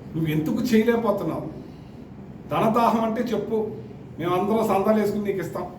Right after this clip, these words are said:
డొనేషన్ నేను, నేను జోలు కూడా పట్టుకుని అడుక్కుని వస్తాను. నీకు ఇదేనా? వాడు పడేసే గడ్డికేనా నువ్వు కక్కుర్తి పడేది?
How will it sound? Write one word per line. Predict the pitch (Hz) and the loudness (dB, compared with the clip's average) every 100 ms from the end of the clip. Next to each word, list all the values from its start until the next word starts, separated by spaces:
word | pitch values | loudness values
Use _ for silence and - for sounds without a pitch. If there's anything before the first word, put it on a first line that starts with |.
| - - - - - - - - - - - | -16 -16 -16 -16 -14 -16 -14 -14 -14 -12 0
డొనేషన్ | 180 226 214 208 | 4 6 4 4
నేను, | 208 202 | 4 4
నేను | 196 190 185 - - 135 | 4 4 2 -2 -6 -6
జోలు | 151 220 240 | 4 6 6
కూడా | 233 | 4
పట్టుకుని | 220 214 214 208 | 4 2 2 0
అడుక్కుని | 190 190 202 | 0 0 -2
వస్తాను. | 175 185 175 170 - - - - - - - - - - - - - - - - - | -2 -2 -2 -4 -8 -12 -14 -14 -14 -14 -16 -16 -14 -14 -14 -12 -12 -12 -14 -14 -2
నీకు | 175 151 | 0 0
ఇదేనా? | 175 240 240 233 254 - - - - - - - - - - - - - - | 6 6 8 4 2 -4 -12 -16 -18 -18 -18 -18 -18 -16 -16 -14 -14 -14 2
వాడు | 160 196 | 6 6
పడేసే | 190 196 233 233 | 6 6 6 6
గడ్డికేనా | 220 190 233 220 247 233 | 6 4 4 4 4 4
నువ్వు | 220 | 4
కక్కుర్తి | 208 202 214 220 | 2 2 0 2
పడేది? | 220 214 220 - - | 4 4 4 0 -4